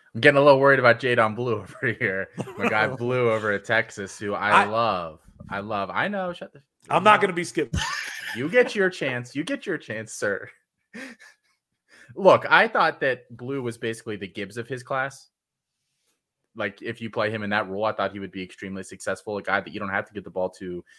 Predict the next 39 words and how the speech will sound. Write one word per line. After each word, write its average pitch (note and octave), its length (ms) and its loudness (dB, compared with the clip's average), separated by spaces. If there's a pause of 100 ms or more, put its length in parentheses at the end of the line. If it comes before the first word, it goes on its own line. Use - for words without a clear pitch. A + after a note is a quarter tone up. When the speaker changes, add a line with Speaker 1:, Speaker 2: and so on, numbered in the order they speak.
(140)
Speaker 1:
between C3 220 -6
the G#2 60 -6
tackles D#3+ 400 4
twenty A2 220 -4
times G#2 280 -6
a - 20 -14
game. G2+ 200 -6
If G2 140 -10
you G2 60 -16
give A#2 160 -4
him G#2+ 160 -6
fifteen B2 380 -14
total G#2+ 220 -4
touches G2+ 380 -6
between, F2+ 440 -16 (380)
uh, F2 360 -6
uh, F2+ 160 -4
rec-, F#2 320 -10
uh, F#2+ 100 0
receiving G#2 380 -6
work G2 280 -2
and F2+ 320 -6
on F#2 120 -2
the E2+ 80 -8
ground, G#2+ 320 2
that F2+ 100 -10
he F2+ 760 -12 (300)
would G2+ 300 -6
be G2 160 -8
in F#2 80 -6
that F2+ 180 -6
class, F2+ 400 -8
uh, D#2+ 220 -8
of F2 100 -12
prospect. F2 520 -6 (280)
Texas, C3 380 0
I A2+ 140 6
don't A2+ 100 0
think, G2+ 240 0